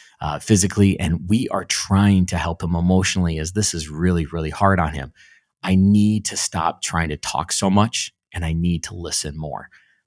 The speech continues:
That's my also accountability piece, and I hope that helps encourage you.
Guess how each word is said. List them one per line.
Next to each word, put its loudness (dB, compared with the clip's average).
That's -2
my 4
also 2
accountability -4
piece, -6
and -6
I -6
hope -4
that -2
helps -6
encourage -8
you. 0